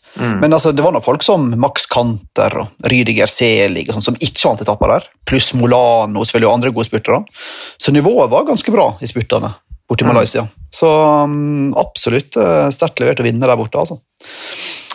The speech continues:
Speaker 1: Ja, og, eh, og du har jo en del som, eh, sikkert, eh, er i litt sånn samme situasjon nå, som kjemper litt for videre karriere,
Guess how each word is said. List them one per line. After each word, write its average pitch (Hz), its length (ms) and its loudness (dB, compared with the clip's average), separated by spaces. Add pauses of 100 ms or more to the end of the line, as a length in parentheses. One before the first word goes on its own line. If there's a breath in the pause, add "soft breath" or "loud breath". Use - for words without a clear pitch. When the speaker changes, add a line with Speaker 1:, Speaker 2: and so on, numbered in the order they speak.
(380 loud breath)
Speaker 1:
Ja, 151 160 4 (240)
og, 147 240 4
eh, 139 680 2
og 135 100 -2
du 147 80 -2
har 117 300 2
jo 135 100 2
en 143 160 -2
del 110 340 2
som, 120 320 -2 (100)
eh, 113 120 0
sikkert, 113 420 -8 (220)
eh, 113 60 2
er 107 420 2
i 104 40 -4
litt 104 200 -8
sånn 101 160 -2
samme 95 240 -2
situasjon 101 520 -2
nå, 107 160 0
som 107 140 -6
kjemper 98 360 -4
litt 98 180 -2
for 101 240 0
videre 98 360 0
karriere, 98 580 2